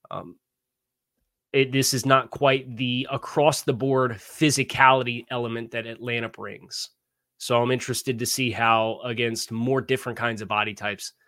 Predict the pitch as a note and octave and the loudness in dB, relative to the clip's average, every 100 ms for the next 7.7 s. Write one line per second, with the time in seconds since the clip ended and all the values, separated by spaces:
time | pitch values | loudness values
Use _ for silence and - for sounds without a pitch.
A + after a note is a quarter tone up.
0 | _ _ G2+ A2+ A2+ A2 G#2+ A2+ G#2 G#2 | _ _ -4 -2 0 -2 -4 -10 -8 -8
1 | G#2 G#2 A2 G2+ G2 - A2+ G2+ G2+ G#2 | -8 -12 -12 -10 -10 -10 -10 -10 -10 -10
2 | G2 G2 F#2+ F#2+ G2+ G2 G2 G#2 G#2 - | -8 -8 -8 -10 -10 -10 -10 -8 -10 -12
3 | _ _ _ - C#3 E3+ E3+ - C#3 C3+ | _ _ _ 6 8 8 2 2 4 6
4 | D3 D#3+ D3+ - C#3+ C#3+ - C3 A#2+ C3 | 6 4 -2 2 6 6 4 -2 -2 -4
5 | B2 B2 B2 B2 B2+ B2+ B2+ A#2+ A#2 A#2+ | 0 0 -2 2 4 4 2 0 0 0
6 | C3 C3 A2+ A2+ A#2 A#2+ A2+ - B2 C3 | 0 -2 -4 -4 -2 -2 -4 -4 -2 -2
7 | - B2+ - A2+ A#2+ A2+ | -2 -8 -8 -4 -4 -4